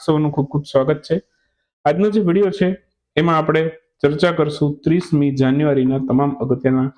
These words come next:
કરંટ અફેર. મહિનો પૂરો થવા ઉપર છે અને મહિનો પૂરો થવામાં માત્ર બે દિવસ બાકી છે. તો જાન્યુઆરી મહિનાની જે મંથલી પી ડી એફ આવે છે એ પણ આ મહિનો પૂરો થશે એવી તરત જ ફેબ્રુઆરી મહિનાની પહેલીથી પાંચમી સુધીમાં તમને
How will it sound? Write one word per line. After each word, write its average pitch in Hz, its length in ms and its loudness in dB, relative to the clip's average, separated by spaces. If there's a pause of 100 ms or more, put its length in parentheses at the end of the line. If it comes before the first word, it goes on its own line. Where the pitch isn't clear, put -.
કરંટ 120 240 -2
અફેર. 151 220 -2 (560)
મહિનો 156 240 2
પૂરો 160 260 0
થવા 165 220 0
ઉપર 165 300 0
છે 170 160 0
અને 135 260 0
મહિનો 135 300 2
પૂરો 156 240 0
થવામાં 147 440 0
માત્ર 147 460 0 (100)
બે 147 120 2
દિવસ 143 240 2 (100)
બાકી 127 260 0
છે. 160 160 -2 (520)
તો 127 80 0
જાન્યુઆરી 156 460 0
મહિનાની 151 460 0
જે 151 320 0 (220)
મંથલી 139 360 0
પી 156 140 0
ડી 147 100 2
એફ 147 140 0
આવે 143 200 2
છે 147 100 -2 (100)
એ 135 60 2
પણ 139 220 0
આ 139 60 0
મહિનો 139 300 0
પૂરો 147 220 0
થશે 151 300 -2
એવી 135 240 0
તરત 139 340 -2
જ 143 120 -2
ફેબ્રુઆરી 139 500 0
મહિનાની 131 380 2
પહેલીથી 143 480 -2
પાંચમી 139 360 -4
સુધીમાં 127 480 -2
તમને 127 340 0